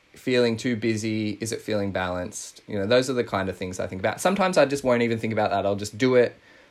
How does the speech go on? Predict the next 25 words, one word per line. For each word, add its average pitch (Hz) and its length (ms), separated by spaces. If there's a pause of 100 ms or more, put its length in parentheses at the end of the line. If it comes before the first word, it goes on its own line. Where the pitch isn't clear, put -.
(240)
I'll, 95 260
you 120 140
know, - 120
I'll 98 120
finish 127 360
it 113 200
'cause 107 140
that's - 480 (960)
the 110 120
amount 101 260
of 101 60
time 101 260
I 95 60
have 101 160
to 110 80
work 101 260
on 104 80
it, 101 140
and 95 100
I'll 95 80
just 95 180
put 101 120
it 92 100
out 90 200
there. 90 240